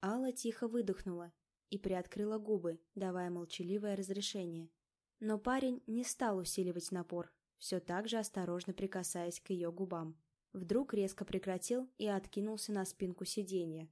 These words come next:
И вот вроде просто поцелуй, а крышу сносит конкретно. Прикрыл глаза, пытаясь успокоиться. Надо собраться, ему ещё домой ехать. "Жень". Мягкий голос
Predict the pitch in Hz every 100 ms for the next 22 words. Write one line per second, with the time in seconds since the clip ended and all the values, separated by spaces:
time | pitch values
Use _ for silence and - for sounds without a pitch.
0 | _ _ _ 208 208 208 208 247 240 -
1 | 208 233 247 233 233 247 226 175 165 _
2 | _ _ 190 185 190 233 240 233 - 185
3 | 185 - 196 196 202 196 175 170 165 _
4 | _ _ _ _ _ 220 233 214 190 170
5 | 170 165 208 254 - - 240 233 175 175
6 | 185 - 190 - 170 160 - 175 - _
7 | _ _ _ - 190 180 190 208 - 196
8 | 185 175 - 170 165 _ _ - 190 202
9 | 190 190 202 196 202 208 180 170 170 170
10 | - _ _ _ _ _ _ _ _ _
11 | _ _ 190 190 180 170 160 _ _ _
12 | _ _ _ _ - 190 180 - 185 175
13 | 196 240 214 -